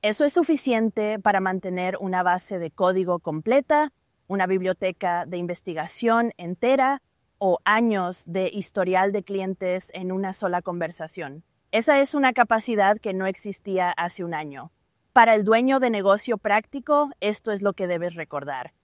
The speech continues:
Si tu I A está perdiendo el hilo de cosas que le dijiste antes en la conversación, probablemente superaste la ventana de contexto.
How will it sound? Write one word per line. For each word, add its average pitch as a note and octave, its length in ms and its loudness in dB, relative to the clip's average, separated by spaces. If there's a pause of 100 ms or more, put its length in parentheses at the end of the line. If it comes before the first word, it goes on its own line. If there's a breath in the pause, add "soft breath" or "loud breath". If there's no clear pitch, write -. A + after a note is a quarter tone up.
(100)
Si C4 200 0
tu A#3+ 200 0
I D#4+ 180 8
A F3+ 320 4
está A3 340 0
perdiendo G#3+ 600 -2
el F3+ 320 -2
hilo D4 340 4
de G3+ 160 -4
cosas F3 600 -6
que G3+ 120 -6
le G3 120 -2
dijiste G3 540 -6
antes G#3+ 560 0
en F3 120 -8
la F3+ 100 -4
conversación, D#3+ 880 -10 (320)
probablemente C4 880 4
superaste F#3+ 680 -2
la F3+ 120 -2
ventana E3 460 -6
de D3+ 120 -12
contexto. C#3 800 -14